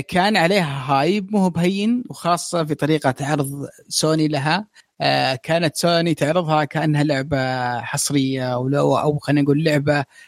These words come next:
آه، من تطويرها، كانت دائمًا تختم فيها مؤتمرات وتعرضها وتتكلم عنها، وكان عليها هايب كبير إنها كلعبة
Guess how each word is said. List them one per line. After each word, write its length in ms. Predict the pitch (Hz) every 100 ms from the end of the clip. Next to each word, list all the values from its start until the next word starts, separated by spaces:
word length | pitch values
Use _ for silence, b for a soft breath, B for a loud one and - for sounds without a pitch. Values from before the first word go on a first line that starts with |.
| B
آه، 120 | 151 147
من 140 | 160
تطويرها، 360 | 143 - 143 131
كانت 320 | 147 143 139
دائمًا 880 | 147 147 147 151 151 - 160 156 -
تختم 260 | - -
فيها 440 | 135 139 123 135 143 B B B
مؤتمرات 680 | - 139 139 156 185 190 175
وتعرضها 540 | 143 120 135 156 143 143
وتتكلم 460 | 127 - 131 131
عنها، 500 | 151 165 151 160 156 - _ _
وكان 280 | 147 196 220
عليها 440 | 185 226 190 160 185
هايب 200 | 190 139
كبير 480 | 151 143 180 254
إنها 360 | 226 170 180 175
كلعبة 800 | - 151 156 143 151 151 147